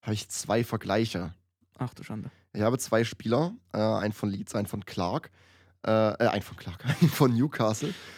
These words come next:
Speaker 1: Ähm, ich habe Vergleiche, wie ich finde, dass die aussehen. Und ich möchte da gerne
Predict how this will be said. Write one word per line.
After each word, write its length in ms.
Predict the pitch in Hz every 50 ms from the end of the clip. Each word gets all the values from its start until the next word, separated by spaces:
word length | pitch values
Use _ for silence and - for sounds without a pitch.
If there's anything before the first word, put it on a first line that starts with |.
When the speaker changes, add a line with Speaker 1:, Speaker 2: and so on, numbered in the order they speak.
| - - - -
Speaker 1:
Ähm, 600 | 107 110 110 107 110 107 104 107 107 107 107 107 - - - - - - _ _ _ _ _ _ _ _ _ _ _ _ _ _ _ _ _ _ _ _ _ _ - 254 277 -
ich 160 | - 110 -
habe 160 | 143 160 151
Vergleiche, 680 | 120 120 107 117 117 113 135 147 135 135 127 117 107 101
wie 180 | 117 131 147 143
ich 320 | 101 113 113 - - -
finde, 340 | - - - 147 160 147 131
dass 200 | 117 110 110 -
die 120 | - - -
aussehen. 640 | 113 123 143 131 - - 107 98 92 87 87 92 92 - _ _ - - - - - _ _
Und 140 | - 110 110
ich 100 | 104 101
möchte 300 | 117 123 131 - - 104
da 180 | 113 117 110
gerne 460 | 107 110 113 117 120 120 120 127 127